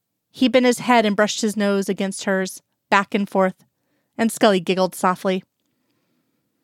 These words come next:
"The only other thing I'm really good for is pancakes," Mulder murmured, lips grazing hers very lightly.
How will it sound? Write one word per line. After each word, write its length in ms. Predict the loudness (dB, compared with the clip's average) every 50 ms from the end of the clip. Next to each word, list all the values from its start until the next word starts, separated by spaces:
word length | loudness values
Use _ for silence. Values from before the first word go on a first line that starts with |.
| _ _ _ _ 0
"The 140 | 2 4
only 180 | 4 6 6 6
other 180 | 6 4 4 2
thing 220 | 2 0 0 0
I'm 160 | 0 0 2
really 280 | 2 4 4 4 4 4
good 180 | 2 0 -2
for 220 | 0 2 2 2 2
is 100 | 2 0
pancakes," 720 | 0 0 0 0 2 0 0 0 -2 -2 -8 -16 -18 -18 _ _ -4
Mulder 260 | 0 2 2 2 0 0
murmured, 460 | 0 0 0 0 -2 -4 -6 -6 _ _ _ _ _ _ _ _ _ _ _ -4
lips 280 | 0 0 0 0 -2 -2
grazing 360 | 0 2 2 4 2 0 -4 -2
hers 380 | 0 2 2 2 2 0 0
very 260 | 0 0 2 2 2
lightly. 480 | 0 0 0 -2 -2 -4 -6 -6 -6 -8